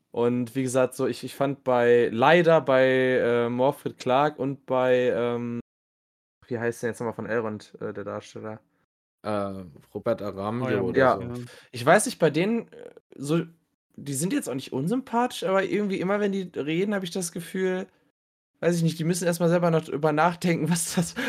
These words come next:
Speaker 1: also was diese Rolle ist und, und wie das irgendwie sein soll. Ich hab bei denen irgendwie nicht so das Gefühl, als wären die voll drin in dem Ding.
Speaker 2: Ja,
Speaker 1: Weiß
Speaker 2: das
Speaker 1: ich
Speaker 2: geht mir
Speaker 1: nicht,
Speaker 2: auch
Speaker 1: ganz
Speaker 2: so.
Speaker 1: komisch. Kann ich gar nicht genau beschreiben, aber, äh, ja.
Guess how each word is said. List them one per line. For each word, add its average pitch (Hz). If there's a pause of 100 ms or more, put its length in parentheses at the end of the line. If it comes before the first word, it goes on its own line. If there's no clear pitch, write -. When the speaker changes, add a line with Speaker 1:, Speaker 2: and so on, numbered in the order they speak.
Speaker 1:
also 180
was 190
diese 175
Rolle 170
ist 170
und, 147
und 143 (300)
wie 165
das 156
irgendwie 147
sein 147
soll. 147 (240)
Ich -
hab 185
bei 190
denen 180
irgendwie 185
nicht 185
so 180
das 165
Gefühl, 170
als 165
wären 160
die 165
voll 165
drin 156
in 107
dem 107
Ding. 110 (360)
Speaker 2:
Ja, 110
Speaker 1:
Weiß -
Speaker 2:
das 131
Speaker 1:
ich 113
Speaker 2:
geht 113
mir 113
Speaker 1:
nicht, 92
Speaker 2:
auch 101
Speaker 1:
ganz 135
Speaker 2:
so. 95
Speaker 1:
komisch. 131
Kann 143
ich 143
gar 143
nicht 147
genau 143
beschreiben, 135
aber, 117 (540)
äh, 127 (440)
ja. 113